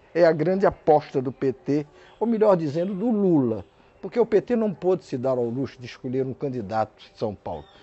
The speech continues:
Foi Lula que escolheu o ex-ministro Fernando Haddad da Educação. E ali, salvo uma estrondosa surpresa, tem tudo para que o ex-governador José Serra se eleja prefeito,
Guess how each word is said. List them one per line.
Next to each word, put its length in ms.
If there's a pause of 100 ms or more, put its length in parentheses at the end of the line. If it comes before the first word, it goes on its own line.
(120)
Foi 160
Lula 360
que 120
escolheu 440
o 120
ex-ministro 680 (300)
Fernando 400
Haddad 420
da 100
Educação. 640 (420)
E 140
ali, 220
salvo 380
uma 120
estrondosa 1000
surpresa, 840 (460)
tem 200 (120)
tudo 300
para 360
que 340 (320)
o 160
ex-governador 680
José 260
Serra 300
se 180
eleja 440
prefeito, 640